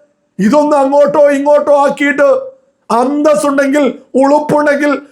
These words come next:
മറ്റെല്ലാ മതങ്ങളിലെയും വിദ്യാർത്ഥികളെയും കൂടി പരിഗണിച്ച്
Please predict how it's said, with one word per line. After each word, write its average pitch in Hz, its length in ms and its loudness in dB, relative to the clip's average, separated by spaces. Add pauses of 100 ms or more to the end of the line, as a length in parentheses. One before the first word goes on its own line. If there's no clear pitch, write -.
(100)
മറ്റെല്ലാ 294 580 0
മതങ്ങളിലെയും 285 840 0 (260)
വിദ്യാർത്ഥികളെയും 285 840 0
കൂടി 294 220 0 (300)
പരിഗണിച്ച് 285 580 0